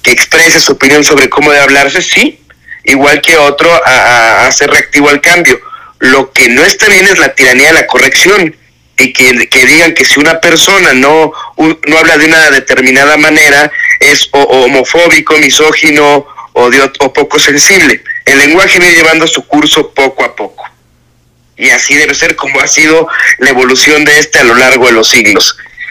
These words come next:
Ahora, con relación ya a, al dictamen en lo particular, sí, son temas muy delicados,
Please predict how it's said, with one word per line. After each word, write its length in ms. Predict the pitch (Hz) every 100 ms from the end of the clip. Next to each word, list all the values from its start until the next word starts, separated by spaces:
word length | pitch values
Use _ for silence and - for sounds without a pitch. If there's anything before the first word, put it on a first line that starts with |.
| - -
Ahora, 420 | 147 165 185 -
con 180 | 165 170
relación 600 | 160 147 196 - 226 202
ya 160 | 190 185
a, 840 | 185 170 104 131 127 123 107 127
al 120 | 131
dictamen 400 | 127 - 160 160
en 60 | 147
lo 100 | 143
particular, 640 | 143 135 147 151 156 170 160 -
sí, 340 | - 139 110 -
son 220 | 143 147
temas 280 | 160 139 127
muy 200 | 156 175
delicados, 680 | 160 135 151 151 - -